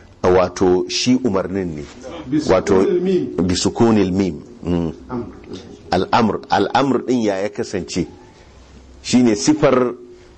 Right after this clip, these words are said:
Speaker 1: amr din ne. Ulu kuwa sifar amir din ne. An fahimta?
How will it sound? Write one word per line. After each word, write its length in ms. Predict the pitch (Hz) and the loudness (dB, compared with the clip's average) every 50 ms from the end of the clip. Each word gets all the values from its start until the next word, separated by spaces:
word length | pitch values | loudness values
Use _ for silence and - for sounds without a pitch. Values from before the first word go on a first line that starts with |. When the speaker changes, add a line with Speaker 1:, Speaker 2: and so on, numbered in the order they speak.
| - - - - | -20 -8 -2 0
Speaker 1:
amr 340 | 131 127 120 110 101 - - | 2 4 4 4 2 2 0
din 200 | 110 101 87 80 | -2 -2 -2 -4
ne. 100 | 73 69 - - - - - - - - - - - - - - | -6 -10 -12 -16 -20 -20 -20 -20 -20 -20 -20 -18 -20 -20 -2 0
Ulu 480 | 113 110 110 123 143 156 147 135 117 - | 2 4 4 4 4 4 4 2 0 0
kuwa 380 | - 113 117 131 139 139 - - - | 0 0 2 2 2 0 -2 -8 -14
sifar 420 | - - 139 135 - 123 - - - | -6 -6 -4 -2 0 -2 -2 0 -2
amir 420 | - 123 127 117 117 113 98 95 - | -2 -2 0 0 0 -2 -2 -4 -6
din 200 | - 87 80 69 | -8 -10 -10 -10
ne. 280 | - - - 139 139 - 117 - - - - - - - - - - - - - - - - - | -12 -14 -16 -16 -14 -14 -14 -14 -16 -16 -18 -20 -20 -20 -20 -20 -20 -20 -20 -20 -20 -20 -18 -4
An 160 | - - 117 127 | 0 0 2 2
fahimta? 420 | 123 120 135 143 - 156 147 | 2 2 2 2 0 0 -2